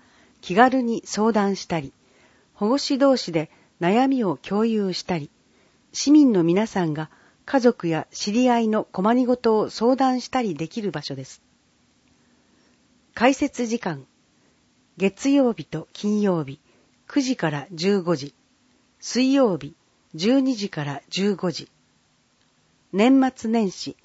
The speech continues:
祝日、大型連休を除く。場所、総合社会福祉センター内、錦町十四の八十七。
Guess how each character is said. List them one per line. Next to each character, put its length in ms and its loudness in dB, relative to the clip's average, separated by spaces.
祝 280 -6
日、 360 -8
大 180 6
型 300 2
連 200 2
休 280 -10
を 220 -14
除 220 -10
く。 200 -20
場 120 -2
所、 260 -2
総 320 4
合 220 2
社 180 -6
会 260 2
福 160 -12
祉 60 -10
セ 240 -2
ン 80 -4
タ 220 -2
ー 40 -4
内、 240 -10
錦 440 -8
町 440 0
十 280 0
四 300 0
の 180 -10
八 380 -10
十 260 -2
七。 300 -6